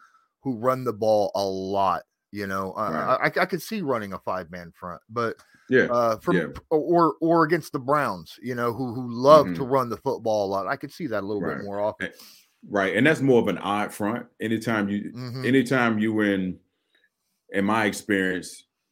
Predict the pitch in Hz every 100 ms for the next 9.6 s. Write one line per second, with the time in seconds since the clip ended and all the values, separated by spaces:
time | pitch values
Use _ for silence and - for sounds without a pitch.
0 | _ _ _ _ _ _ _ _ _ 107
1 | 113 - 123 107 98 95 - _ _ _
2 | - 104 92 120 107 113 104 - 113 92
3 | 87 - 101 87 85 95 85 78 87 80
4 | 78 87 73 - - 85 85 95 87 87
5 | 95 80 - 85 82 80 - _ _ _
6 | - 87 95 85 82 87 82 87 85 80
7 | 76 73 69 80 87 - 92 - - -
8 | 90 90 87 87 78 - 80 78 73 76
9 | 82 78 95 85 78